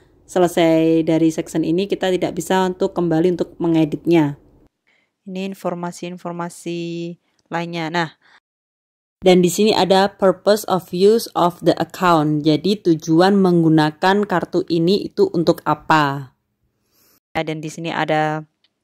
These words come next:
pilihannya untuk menerima gaji atau menerima dana pensiun atau apa ini semuanya ya. Settlement of living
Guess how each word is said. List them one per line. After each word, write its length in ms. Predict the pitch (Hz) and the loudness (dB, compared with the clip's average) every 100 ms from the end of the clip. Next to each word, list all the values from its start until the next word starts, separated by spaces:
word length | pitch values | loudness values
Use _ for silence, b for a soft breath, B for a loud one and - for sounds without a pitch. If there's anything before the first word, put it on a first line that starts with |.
| _ - | _ -6
pilihannya 800 | 165 156 160 151 165 175 190 180 | -4 -4 -6 -6 -2 0 0 -2
untuk 240 | 165 165 | -8 -10
menerima 600 | 165 165 160 160 160 156 156 | -8 -8 -4 -6 -4 -6 -4
gaji 760 | 160 147 - 165 185 190 196 | -4 -6 -8 -8 -6 -4 -2
atau 560 | 180 156 - 151 151 151 | -4 -6 -2 0 0 -2
menerima 440 | 156 156 151 151 | -6 -8 -8 -6
dana 240 | 151 151 143 | -6 -6 -6
pensiun 760 | - 156 151 151 160 170 180 | -10 -14 -12 -8 -4 -4 -4
atau 360 | - - - 151 | -8 -10 -8 -6
apa 280 | 143 160 156 | -6 -6 -6
ini 400 | 156 160 170 170 | -8 -10 -10 -12
semuanya 400 | 165 160 160 165 | -12 -10 -8 -8
ya. 260 | 151 151 160 170 - _ b b b b b b b b b b | -6 -6 -6 -10 -16 _ b b b b b b b b b b
Settlement 800 | - 190 190 185 190 214 233 240 - | -4 -2 0 -2 -2 -6 -6 -6 -2
of 240 | 185 - | -2 -2
living 560 | 190 180 - 196 202 | -8 -6 -6 -8 -8